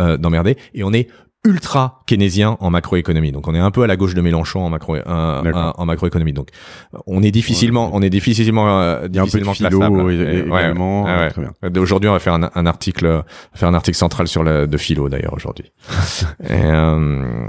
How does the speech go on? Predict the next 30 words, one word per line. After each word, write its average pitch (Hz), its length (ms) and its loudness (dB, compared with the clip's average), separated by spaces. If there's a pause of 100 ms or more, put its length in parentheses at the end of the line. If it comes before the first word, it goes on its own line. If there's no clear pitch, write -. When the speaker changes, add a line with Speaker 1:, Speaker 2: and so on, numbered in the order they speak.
Speaker 2:
Bon, 95 100 0
très 104 160 0
bien. 98 200 2
Et, 120 220 2
et 123 40 4
du 131 160 -4
coup, 196 100 -2
ta, 139 140 -2
ta, 117 440 0
ta 127 200 0
journée, 123 480 2
toi, 123 220 2
elle 104 80 2
est - 20 4
organisée, 98 600 2
euh, 78 720 0
si - 180 -2
je 87 60 -2
comprends 98 320 -2
bien, 107 200 2
c'est 101 160 0
matin 98 280 0
business, 101 340 0
après-midi 90 360 -2
éditorial. 82 420 0
Speaker 1:
C'est - 140 0
Speaker 2:
C'est - 60 -4
ça ? 107 40 -2
Speaker 1:
exactement 82 440 0
ça. - 180 -6